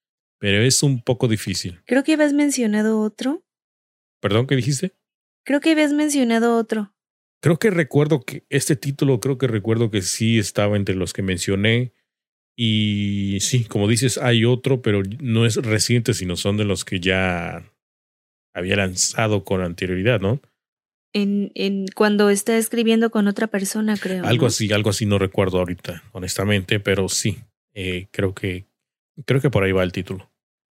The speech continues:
Speaker 2: Eso es lo malo, que a veces encuentras autores muy buenos, como Wolf Thorne, pero no todos sus libros están traducidos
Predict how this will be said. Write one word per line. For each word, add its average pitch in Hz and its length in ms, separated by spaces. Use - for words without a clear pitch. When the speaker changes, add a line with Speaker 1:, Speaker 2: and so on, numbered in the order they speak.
Speaker 2:
Eso 269 220
es 294 80
lo 294 120
malo, 240 340
que 214 140
a 208 40
veces 233 280
encuentras 233 600
autores 202 520
muy 220 240
buenos, 220 440
como 190 340
Wolf 208 440
Thorne, 196 400
pero 220 240
no 262 140
todos 262 300
sus 247 140
libros 226 360
están 208 280
traducidos 196 840